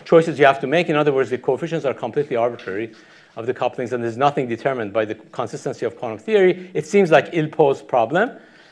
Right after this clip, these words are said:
and therefore, it's, something is not quite good. So the naive picture that everything is good actually is not good for the, when you introduce quantum gravity.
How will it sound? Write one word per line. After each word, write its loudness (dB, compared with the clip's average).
and 2
therefore, 6
it's, -6
something 0
is -4
not -6
quite -4
good. -8
So 2
the 6
naive 2
picture 2
that 6
everything 4
is 0
good 6
actually 0
is -2
not -4
good -2
for -6
the, 2
when 0
you -2
introduce -6
quantum -6
gravity. -2